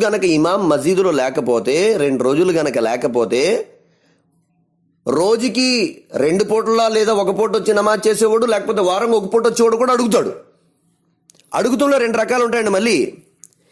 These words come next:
ఇమాం గారు ఎక్కడికి వెళ్ళారు? ఊరు వెళ్ళారు. ఆహా, అయిపోయింది, అంతే, అంతవరకే. నమాజ్ చేసుకోవాలి, వెళ్ళిపోవాలి. ఇంకొకరు ఉంటారు,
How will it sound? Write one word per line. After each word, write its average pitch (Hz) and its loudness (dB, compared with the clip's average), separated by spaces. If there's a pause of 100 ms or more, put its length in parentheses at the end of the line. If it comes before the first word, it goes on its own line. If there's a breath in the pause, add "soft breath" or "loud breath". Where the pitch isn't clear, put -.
(140)
ఇమాం 196 2
గారు 196 4
ఎక్కడికి 175 0
వెళ్ళారు? 147 0 (360)
ఊరు 139 2
వెళ్ళారు. 104 -2 (540)
ఆహా, 113 -4
అయిపోయింది, 147 0
అంతే, 165 -2
అంతవరకే. 180 -2 (280)
నమాజ్ 175 -2
చేసుకోవాలి, 202 0
వెళ్ళిపోవాలి. 151 -2 (1600 soft breath)
ఇంకొకరు 247 2
ఉంటారు, 190 0